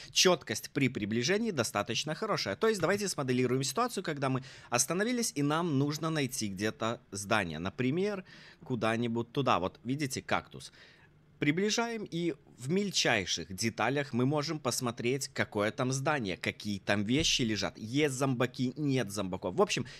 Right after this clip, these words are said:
вещь действительно полезная и очень классная, при этом найти её особых проблем не возникает, друзья.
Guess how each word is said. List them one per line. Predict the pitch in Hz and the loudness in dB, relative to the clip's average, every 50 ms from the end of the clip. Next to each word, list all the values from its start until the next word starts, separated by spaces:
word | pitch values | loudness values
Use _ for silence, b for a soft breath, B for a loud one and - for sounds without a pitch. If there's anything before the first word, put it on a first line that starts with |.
| B B | B B
вещь | 120 135 175 202 - - - | 2 4 6 6 6 4 0
действительно | 131 127 151 196 202 - - 220 202 - 180 180 - - _ _ | -2 -2 0 0 0 0 -2 -4 -2 0 0 -2 -2 -4 _ _
полезная | 127 123 120 123 131 139 131 160 160 156 139 | 2 4 4 4 2 2 0 -2 -2 -2 -4
и | - - 123 123 | -2 2 2 4
очень | 117 104 92 - - 90 87 | 4 4 0 -2 -6 -6 -6
классная, | - 147 180 214 214 - - 226 220 B B B B B | -2 -2 0 0 0 0 -2 -2 -6 B B B B B
при | - 185 208 | 4 4 4
этом | 202 208 202 190 | 6 4 2 2
найти | 180 175 170 170 - - - 240 | 2 2 0 0 -2 -2 -2 -4
её | 247 233 226 226 226 214 - - | -4 -6 -6 -4 -4 -4 -4 -4
особых | - 156 - - 131 127 120 143 135 - | -2 -2 0 0 0 0 0 -2 -4 -4
проблем | - - 104 87 90 87 87 95 - - | -4 -4 -2 -2 0 -2 -2 -2 -4 -6
не | 98 98 92 87 | -4 -4 -2 -2
возникает, | 82 85 92 98 117 131 135 - 175 110 71 67 71 76 | -2 -2 -2 -2 -2 -4 -2 0 0 0 0 -2 -10 -12
друзья. | - - 69 67 62 60 | -14 -12 -12 -12 -14 -14